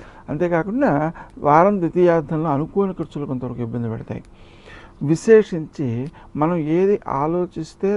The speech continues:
దానిలో కష్టాలే ఎదురయ్యేటువంటి అవకాశం కూడా ఉంది. అందువల్ల వీలైనంత వరకు స్వయంగా ఆలోచించకుండా, స్వయంగా నిర్ణయాలు తీసుకోకుండా ఏ పనులలో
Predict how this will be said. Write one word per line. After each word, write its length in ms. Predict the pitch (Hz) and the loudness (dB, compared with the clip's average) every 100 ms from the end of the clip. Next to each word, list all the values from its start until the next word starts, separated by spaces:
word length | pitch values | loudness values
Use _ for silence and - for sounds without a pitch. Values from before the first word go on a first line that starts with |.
| 208 | -2
దానిలో 420 | 143 143 151 170 185 - | -4 -2 -2 -4 -6 -8
కష్టాలే 560 | 120 - 175 175 180 185 - | -12 -10 -4 -2 0 -2 -4
ఎదురయ్యేటువంటి 680 | 147 151 147 147 - 139 123 | -4 -4 -4 -8 -8 -6 -6
అవకాశం 360 | 113 120 113 - | -6 -8 -10 -10
కూడా 140 | - 101 | -10 -10
ఉంది. 180 | - - - - - - - | -10 -14 -16 -20 -20 -10 -6
అందువల్ల 280 | 147 185 185 | -2 -2 0
వీలైనంత 380 | 156 160 156 151 | -2 -4 -6 -6
వరకు 180 | 147 196 185 | -6 -6 -6
స్వయంగా 380 | 139 139 160 160 147 | -4 -4 -4 -4 -2
ఆలోచించకుండా, 580 | 139 139 139 135 143 165 - | -4 -4 -8 -8 -8 -8 -6
స్వయంగా 340 | 143 143 147 143 | -8 -4 -4 -4
నిర్ణయాలు 340 | 131 135 131 123 | -4 -4 -4 -6
తీసుకోకుండా 500 | 123 135 127 143 196 226 - - - 160 185 | -10 -10 -8 -2 0 -2 -12 -20 4 10 12
ఏ 20 | 214 220 - | 12 8 4
పనులలో 480 | 185 190 196 208 | 0 2 2 4